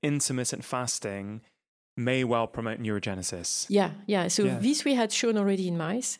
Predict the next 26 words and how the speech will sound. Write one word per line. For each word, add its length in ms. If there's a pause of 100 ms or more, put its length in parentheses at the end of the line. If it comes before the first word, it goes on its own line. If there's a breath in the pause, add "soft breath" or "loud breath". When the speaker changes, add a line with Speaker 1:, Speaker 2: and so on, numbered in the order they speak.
Speaker 2:
but 120
now 200
we 60
wanted 260
to 120
show 300
what's 240
Speaker 1:
In 80
Speaker 2:
happening 220
Speaker 1:
humans, 280
Speaker 2:
in 60
humans. 200
Speaker 1:
yeah. 120
Speaker 2:
Yeah, 160
yeah, 20
yeah. 200
So 240
Speaker 1:
And, 160
and 320
can 140
I, 80
may 180
I 100
ask 200
what, 300
Speaker 2:
Yeah. 160